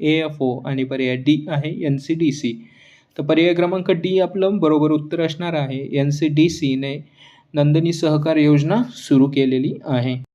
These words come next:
या योजनेची काही महत्त्वाची मुद्दे असणार आहेत, ते पुढीलप्रमाणे. नंदिनी सहकार योजना ही पंतप्रधानांनी सांगितलेल्या आत्मनिर्भर भारताच्या तत्वांशी जुळवून घेण्याच्या उद्देशाने ही योजना सुरू करण्यात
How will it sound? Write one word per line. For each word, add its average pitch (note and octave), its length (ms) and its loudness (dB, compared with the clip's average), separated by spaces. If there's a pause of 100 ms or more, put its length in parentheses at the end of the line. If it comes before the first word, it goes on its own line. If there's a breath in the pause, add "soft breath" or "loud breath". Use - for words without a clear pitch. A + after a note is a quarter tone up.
(680)
या D3 180 6
योजनेची E3+ 520 2
काही D#3 240 0
महत्त्वाची C3 520 0
मुद्दे C3 280 0
असणार D#3 320 2
आहेत, D3+ 260 4 (100)
ते C#3 60 2
पुढीलप्रमाणे. C3 840 0 (540 loud breath)
नंदिनी E3 420 2
सहकार D#3 440 4
योजना D3+ 560 2
ही C3 180 0
पंतप्रधानांनी D3 1500 0
सांगितलेल्या C#3+ 640 -2
आत्मनिर्भर D#3+ 720 0
भारताच्या D3 680 0
तत्वांशी D#3+ 600 -2
जुळवून D3+ 360 0
घेण्याच्या D3 360 2
उद्देशाने D3 500 0 (580 loud breath)
ही D#3 100 6
योजना D3+ 380 4
सुरू C#3+ 280 2
करण्यात C#3 440 0